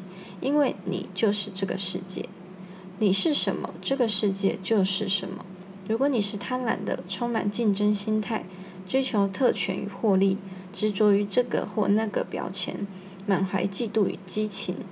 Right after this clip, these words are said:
那么你也将拥有一个存在着仇恨与战争的世界，一个充斥着越来越多混乱、极权、残酷与恐惧的世界。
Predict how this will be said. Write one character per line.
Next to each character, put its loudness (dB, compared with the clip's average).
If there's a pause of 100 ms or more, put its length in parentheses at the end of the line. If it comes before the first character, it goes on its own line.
(400)
那 4
么 6
你 8
也 4
将 4
拥 6
有 4
一 0
个 0
存 2
在 4
着 -2
仇 0
恨 0 (200)
与 -6 (300)
战 4
争 4
的 0
世 -4
界， -6 (920)
一 2
个 6
充 -2
斥 2
着 2
越 6
来 6
越 6
多 4
混 2
乱、 4 (140)
极 0
权、 2
残 2
酷 0
与 2
恐 -2
惧 0
的 -2
世 -2
界。 -6